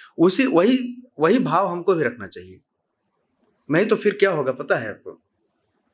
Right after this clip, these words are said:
एक बार जब जीवात्मा का जो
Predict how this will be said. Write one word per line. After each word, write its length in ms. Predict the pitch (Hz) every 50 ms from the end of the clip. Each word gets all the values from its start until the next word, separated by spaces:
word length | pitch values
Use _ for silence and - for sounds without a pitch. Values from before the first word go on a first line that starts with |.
| - - _ _ _ _ _ _ - - _ _ _ _ _ _ _ _ _ _ _ _ _ _ _ _ _ _ _ _ _ _ _ -
एक 200 | 147 160 160 156
बार 400 | 175 202 214 214 214 - - - _ -
जब 360 | 139 123 156 170 180 175 - -
जीवात्मा 560 | 120 117 147 147 147 143 143 143 175 185 190
का 320 | 202 202 - 208 202 202 202
जो 380 | 196 185 196 190 - - _